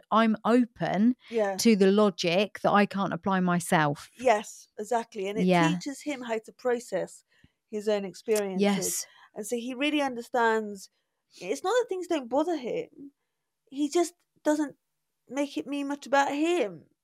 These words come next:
Speaker 2: which is great.
Speaker 1: That's re-, I mean, how old is he?
Speaker 2: He's nine.
Speaker 1: That's
Speaker 2: But he's
Speaker 1: really
Speaker 2: always been
Speaker 1: cool.
Speaker 2: like that. And he has a very good read on people. He's like, "Oh, Mummy, sometimes people are smiling, but I know they're sad." You know,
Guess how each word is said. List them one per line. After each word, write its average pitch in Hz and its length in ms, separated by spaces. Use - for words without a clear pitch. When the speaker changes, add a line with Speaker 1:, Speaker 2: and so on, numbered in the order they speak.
Speaker 2:
which - 280
is 262 120
great. 240 580
Speaker 1:
That's - 340
re-, 233 480
I 277 60
mean, 262 140
how 359 160
old 311 200
is 170 120
he? 156 300
Speaker 2:
He's 220 160
nine. 190 380
Speaker 1:
That's 339 160
Speaker 2:
But - 100
he's 175 140
Speaker 1:
really 294 160
Speaker 2:
always 190 240
been 170 100
Speaker 1:
cool. 160 100
Speaker 2:
like 156 220
that. 190 320
And 233 100
he 262 80
has 269 140
a 262 60
very 269 200
good 254 180
read 240 240
on 226 120
people. 233 500
He's 185 140
like, 233 120
"Oh, 262 100
Mummy, 262 240
sometimes 285 320
people 277 240
are - 20
smiling, 233 280
but - 160
I - 40
know 262 200
they're 240 120
sad." 190 400
You 220 100
know, 196 300